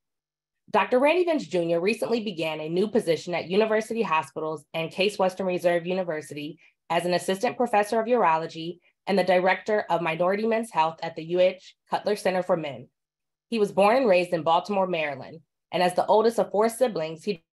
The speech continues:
developed a passion for athletics. Doctor Vince attended Towson University, where he was a varsity letterman in football. At Towson University, he double majored in M B three, that's molecular biology, biochemistry, and bioinformatics, and chemistry.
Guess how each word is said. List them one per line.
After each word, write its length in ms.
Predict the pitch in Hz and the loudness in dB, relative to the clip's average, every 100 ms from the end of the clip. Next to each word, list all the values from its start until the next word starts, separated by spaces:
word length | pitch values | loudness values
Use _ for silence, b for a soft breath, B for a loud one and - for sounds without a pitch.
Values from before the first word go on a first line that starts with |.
| - | -6
developed 320 | 175 180 175 | 0 0 0
a 40 | 175 | -2
passion 440 | 180 185 190 214 | -2 -4 -2 -2
for 120 | 190 | 0
athletics. 580 | 180 175 170 - - - _ _ | 0 0 -4 -4 -12 -20 _ _
Doctor 300 | 170 170 185 | 0 2 0
Vince 280 | 170 185 202 | 2 0 -2
attended 440 | 185 180 165 165 - _ | -8 -8 -6 -8 -12 _
Towson 400 | - 196 - 262 | -2 -2 0 2
University, 560 | 262 262 180 175 190 240 | 4 4 4 2 0 -2
where 200 | 202 165 | 0 0
he 100 | 170 | -2
was 180 | 165 156 | -4 -4
a 100 | 151 | -4
varsity 440 | 160 180 - 180 | -2 -2 -2 -4
letterman 520 | 165 170 196 233 240 - | 0 0 0 -2 -4 -10
in 100 | 160 | -14
football. 540 | 165 190 147 151 - - _ _ _ _ - | -2 -2 0 -6 -6 -20 _ _ _ _ -4
At 160 | 175 | -2
Towson 300 | 220 247 285 | 0 0 2
University, 560 | 294 262 226 233 240 247 | 2 4 2 0 -4 -4
he 260 | 233 180 165 | -4 -4 0
double 260 | 180 208 | 2 2
majored 380 | 190 185 180 180 | 4 2 2 2
in 120 | 160 | 0
M 200 | 147 175 | -2 -4
B 160 | 170 165 | -4 -6
three, 400 | 175 202 277 - _ _ | -4 -2 -4 -8 _ _
that's 200 | 165 160 | -4 -2
molecular 520 | 165 165 175 214 196 185 | -2 0 2 2 2 4
biology, 580 | 175 175 185 208 233 | 4 4 4 2 -2
biochemistry, 880 | 214 170 185 220 214 190 185 - 190 | -2 0 2 0 0 -4 -4 -6 -6
and 160 | 165 160 | -6 0
bioinformatics, 1000 | 160 165 147 170 170 160 160 151 - - - | 2 2 -2 -6 -2 0 -2 -4 -12 -20 -6
and 240 | 170 170 | -4 -2
chemistry. 560 | 190 208 190 - - | 0 0 -2 -6 -14